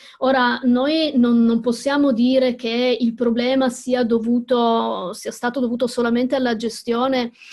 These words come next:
e agli effetti quindi psicologici di questa, di questa gestione, perché altrimenti, sai,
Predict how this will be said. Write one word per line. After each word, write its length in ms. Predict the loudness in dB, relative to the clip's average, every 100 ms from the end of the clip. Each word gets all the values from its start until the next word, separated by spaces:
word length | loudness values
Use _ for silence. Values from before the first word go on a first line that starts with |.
| -20 -6
e 140 | -2
agli 260 | 2 2 2
effetti 440 | 0 -2 -2 -2
quindi 260 | 0 2 2
psicologici 720 | -2 -4 -2 0 0 -2 -4
di 120 | -4
questa, 540 | -2 -4 -2 -2 -2 -2
di 100 | -4
questa 280 | -4 -2 -2
gestione, 440 | -2 -2 0 0
perché 240 | -2 -6 -6
altrimenti, 600 | -2 0 0 0 -4 -8
sai, 380 | -4 -2 -2